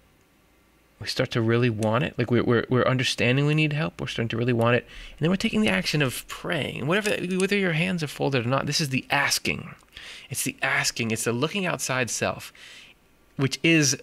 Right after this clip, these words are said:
looking to the Lord as the refuge. 'Cause you are free to go, and you've got these challenges, and arrows are flying at you and all that, and you can try to take it on yourself. And most of us have been for a long time. And when that's not working,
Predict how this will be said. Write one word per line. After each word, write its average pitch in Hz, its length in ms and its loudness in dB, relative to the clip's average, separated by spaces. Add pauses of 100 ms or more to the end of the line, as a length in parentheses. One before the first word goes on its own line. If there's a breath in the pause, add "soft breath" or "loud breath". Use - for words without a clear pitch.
(120)
looking 127 260 -4
to 131 80 0
the 120 100 0
Lord 117 220 4
as 107 100 -2
the 107 80 0
refuge. 113 400 -2
'Cause 123 200 0
you 214 200 2
are 131 200 4
free 190 340 2
to 165 80 2
go, 135 320 4
and 113 160 0
you've 127 120 2
got 147 200 2
these 143 160 0
challenges, 139 480 2
and 117 140 0 (360 loud breath)
arrows 143 300 6
are 143 60 4
flying 139 360 4
at 135 140 2
you 127 120 4
and 127 80 4
all 123 160 6
that, 123 360 4
and 117 540 2 (720 loud breath)
you 156 120 0
can 165 80 4
try 208 140 2
to 202 60 2
take - 180 0
it 170 40 4
on 160 120 4
yourself. - 580 0 (160)
And 113 380 0
most 120 340 0
of 135 60 2
us 120 120 2
have 120 260 0
been 113 180 0
for 117 140 0
a 110 60 6
long 107 200 2
time. 117 260 -4
And 110 160 -2
when 135 200 0
that's 147 260 -4
not 135 220 -6
working, 160 460 -4